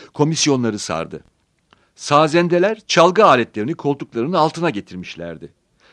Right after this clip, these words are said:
Kılıflarından çıkartıp akortlarını yaptılar. Oturum başlamadan önce bas solist Yüksel hanımefendi, genel kurula bakan locaların perde aralığından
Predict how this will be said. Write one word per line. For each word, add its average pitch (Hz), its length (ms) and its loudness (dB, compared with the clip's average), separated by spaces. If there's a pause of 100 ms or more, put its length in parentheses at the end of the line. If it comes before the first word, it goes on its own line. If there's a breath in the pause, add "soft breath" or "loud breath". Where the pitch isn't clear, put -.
Kılıflarından 131 600 -4
çıkartıp 117 520 -6
akortlarını 101 500 -6
yaptılar. 80 500 -14 (920 soft breath)
Oturum 175 600 -2
başlamadan 170 560 0
önce 101 560 -8
bas 156 160 2
solist 127 400 -6
Yüksel 135 340 -4
hanımefendi, 90 680 -10 (340 soft breath)
genel 160 320 2
kurula 151 320 -4
bakan 151 320 -2
locaların 143 420 -4
perde 139 340 -4
aralığından 127 600 -4